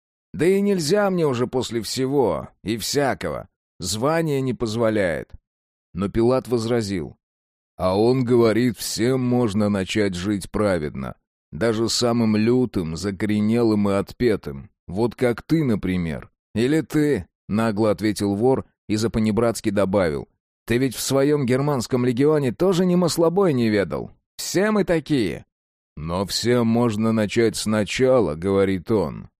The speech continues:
веско повторил Пилат. "Кто всю эту чепуху мелет?" позванивая кандалами, спросил Барава, но вопрос остался без ответа. Солдат внес факел. От яркого света все сощурились.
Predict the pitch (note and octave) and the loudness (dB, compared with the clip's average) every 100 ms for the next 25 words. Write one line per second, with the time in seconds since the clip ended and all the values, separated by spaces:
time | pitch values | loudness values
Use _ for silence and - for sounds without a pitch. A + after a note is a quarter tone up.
0 | - F2 G#2 C#3+ - D#3 C3+ A#2 A2 G2 | -12 -4 0 0 0 -4 -2 -2 0 0
1 | G#2+ - G#2+ G2 D#2 - _ _ _ - | 0 0 -2 0 -2 -6 _ _ _ -4
2 | D3+ G3 F3+ - G3 F#3+ F3+ F3 F#3 E3 | 0 0 0 2 2 2 0 -2 -2 -2
3 | F#3+ - G3+ G#3+ E3+ F3 F#3 C3 D#2 _ | -2 -2 0 2 2 2 2 0 -2 _
4 | _ _ - G2 G2 A2 G#2 G2 F#2 E2 | _ _ -4 -2 0 0 0 0 0 0
5 | G2+ G2 G2+ A2 A2+ G#2 - F#2+ F#2+ - | -2 0 0 0 0 -4 -4 -4 -4 -2
6 | G2 F#2 F#2 F#2 F2+ D2+ - _ _ - | -4 0 0 0 -2 -4 -8 _ _ -6
7 | G2+ A2 A2 D#3+ D3+ A2 - G#2+ G#2+ G2+ | -2 -2 -2 -2 -2 -4 -2 -2 -2 -4
8 | F#2 F#2+ G2 E2+ E2+ C#2+ - - _ _ | -4 -2 -2 -4 -6 -6 -8 -16 _ _
9 | _ _ - A2 G2 G2+ A#2+ - - - | _ _ -4 0 0 0 -2 -4 -20 -18
10 | D#2+ A2 A2 - - F#2 D#2 B1+ - _ | -6 -2 -2 -2 -4 -4 -4 -12 -14 _
11 | - - G#2 D3+ C#3+ B2+ A#2+ - D3+ D3+ | -10 -6 0 0 0 -2 -2 0 0 0
12 | G2 - B2+ A#2 A#2 - C#3+ A#2+ D#2+ - | -4 -2 -2 0 -4 -2 0 0 0 -6
13 | - | -16